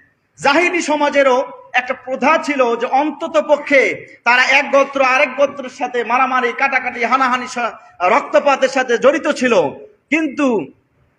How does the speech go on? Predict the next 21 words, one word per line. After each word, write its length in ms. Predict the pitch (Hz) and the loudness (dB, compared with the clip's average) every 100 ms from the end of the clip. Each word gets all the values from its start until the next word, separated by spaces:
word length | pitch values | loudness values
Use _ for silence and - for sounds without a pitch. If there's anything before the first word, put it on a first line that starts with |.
| _ _ _ - | _ _ _ -2
তারা 240 | 208 214 | 2 2
আত্মীয় 460 | 185 220 220 247 226 | 2 0 -2 -6 -8
স্বজনের 440 | 214 202 208 185 | -6 -4 -4 -2
মর্যাদা 500 | 185 208 160 196 175 | 0 0 0 0 0
ঠিক 240 | 160 196 | -2 -4
রাখতো, 400 | 170 160 - 123 - _ - | -2 -4 -6 -16 -16 _ -4
আত্মীয়ের 480 | 240 - 254 269 | -4 -4 -2 0
মর্যাদা 460 | 233 240 - 254 240 | 0 -2 -2 -4 -4
ঠিক 220 | - 240 | -8 -6
রাখতো, 280 | 247 - 269 | -6 -4 -2
আত্মীয়র 340 | 240 - 240 | -2 -4 -10
সাথে 220 | 233 226 208 | -8 -10 -10
সম্পর্ক 480 | 208 - 190 190 | -10 -12 -14 -14
তারা 220 | 180 175 160 | -8 -8 -8
ছিন্ন 280 | 180 180 165 | -10 -12 -12
করতো 320 | 147 139 143 | -10 -10 -8
না। 200 | 135 98 _ _ _ _ _ _ _ - | -10 -10 _ _ _ _ _ _ _ -4
এটা 220 | 233 294 | 0 2
তারা 200 | 277 262 | 4 4
মহা 320 | 254 262 285 | 4 6 6
পাপ 360 | 285 269 320 | 4 4 4